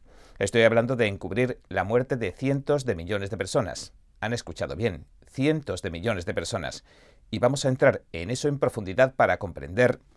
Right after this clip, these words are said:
por qué el régimen comunista chino mantenía una política cero covid tan cruel que el pueblo chino se ha levantado por primera vez en su contra y lo ha hecho retroceder.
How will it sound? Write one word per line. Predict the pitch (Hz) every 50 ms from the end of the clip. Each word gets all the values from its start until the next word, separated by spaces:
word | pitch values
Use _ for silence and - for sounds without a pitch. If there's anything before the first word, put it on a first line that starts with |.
| _ _ _ _ - _
por | - 104 98 95
qué | - 143
el | 139
régimen | 139 143 135 - 120 101 92 87
comunista | - 90 85 101 123 - 147 131
chino | - 127 107 101 95 - - - - - _ _
mantenía | - 101 107 107 - - 98 104 120 131 139
una | 143 139 123
política | - 120 120 127 - 123 - 107 95 -
cero | - 135 131 135
covid | - 123 101 92 - - - -
tan | - 113 101 92
cruel | - 98 90 107 131 156 151 - _ _ - - -
que | - 107
el | 87 85 -
pueblo | - 135 147 139 101 82
chino | - - 135 123 107 107 110 113 -
se | - - 143
ha | 143
levantado | 151 139 113 92 87 - 131 139 151 156 -
por | - 131 101 -
primera | 101 95 95 123 143 139
vez | 131 120 -
en | 113 92 87
su | - - -
contra | - 127 131 131 - 151 151 151 - _ -
y | 120 110
lo | 117 131 139
ha | 131 120
hecho | 131 127 - 117 101
retroceder. | 104 104 - - 98 - - 82 - - - - -